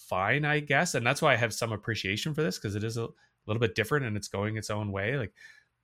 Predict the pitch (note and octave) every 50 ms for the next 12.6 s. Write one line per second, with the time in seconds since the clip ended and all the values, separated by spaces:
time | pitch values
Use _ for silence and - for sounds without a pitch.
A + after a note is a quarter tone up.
0 | _ _ _ - B2 A2+ A2 G#2+ C#3 C3+ C3 C#3 B2+ A#2 A2 G#2 - - B2 B2
1 | B2+ B2 - B2 A#2 G#2+ G#2 G#2 G#2 G2 F#2 G2 G#2 G#2 G#2 G2+ G2+ G2 - -
2 | _ _ _ _ _ _ G#2 G2+ G2+ G2 G2 G2 - _ _ - - - A#2 B2
3 | B2+ C3+ C3+ C3 A#2 A#2 A2 G#2+ G#2+ G#2 G#2 G#2 G2+ G2+ - _ _ _ _ _
4 | _ D#3 B2+ G#2+ G#2+ G#2 G#2 G#2 G2+ G#2 G2+ G2 - _ _ - C3+ B2 C3 C3
5 | B2+ A2 A2+ - B2 A2+ A2+ A2+ A2 A2 G#2 A2 A2 G#2+ - - G#2+ F#2+ G#2 -
6 | G#2+ G2+ G#2+ G2+ - - F#2 - - C#3 C#3 - - G#2 G2 G2 G2+ - - -
7 | A2+ G#2+ G#2 G2+ G#2 G#2 - - - - _ _ A2 G#2+ G#2 - - - A#2+ G#2
8 | G2+ G2+ G#2 G#2+ A2+ B2+ C#3+ E3+ - - - G#2 G#2+ G#2+ G#2+ A2 A2 A2+ A2 -
9 | - - - A2 G#2+ G#2+ A2+ A#2+ B2 B2 B2+ C3 - _ _ _ _ _ _ _
10 | - - C#3 C3 C3+ C3 C3 A#2 A2 A2 C3 C#3+ F3+ E3+ - - C3+ C3 - -
11 | - - A2+ A2+ A#2 C#3 - - C3 B2+ B2 B2+ A#2 G#2+ A2 A#2+ C3+ C#3 - -
12 | D#3 C#3+ D3 E3 G3 F#3 B2 A#2 A2+ - -